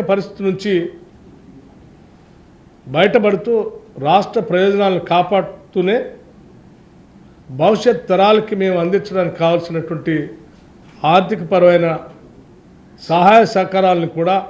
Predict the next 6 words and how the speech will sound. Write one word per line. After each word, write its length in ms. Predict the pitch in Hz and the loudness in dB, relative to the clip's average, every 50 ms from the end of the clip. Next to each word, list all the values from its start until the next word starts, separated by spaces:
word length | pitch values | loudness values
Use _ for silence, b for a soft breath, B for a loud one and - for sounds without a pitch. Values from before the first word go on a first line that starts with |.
| - - - - - - - - - - - - - - - - - - - | -16 -20 -20 -20 -20 -20 -20 -20 -20 -20 -20 -20 -20 -20 -20 -20 -20 -8 -4
కేంద్ర 300 | 156 190 214 220 220 214 - | -4 -2 -2 -2 -2 -2 -2
ప్రభుత్వం 380 | 196 180 180 175 180 - 180 175 175 | -4 -4 -4 -6 -6 -4 -4 -2 -2
నుంచి 180 | 170 170 - 185 170 156 | -4 -4 -4 -2 -2 -2
ఇదోచకంగా 680 | 147 156 180 185 180 180 180 - 175 165 165 165 165 156 151 - - - - - - - - - - - - - - - - 123 | 0 0 -2 -2 -2 -6 -10 -10 -6 -4 -2 0 0 0 0 -4 -8 -16 -20 -20 -20 -20 -20 -20 -20 -20 -20 -20 -20 -14 -8 -6
అందించాలని 680 | 135 156 175 196 - 196 - 180 170 165 160 156 147 - - - | -4 -2 -2 -2 -4 -2 0 2 2 2 2 0 -2 -4 -4 -2
కోరుతూ 360 | 151 170 175 165 - 233 | 0 0 0 -2 -2 -2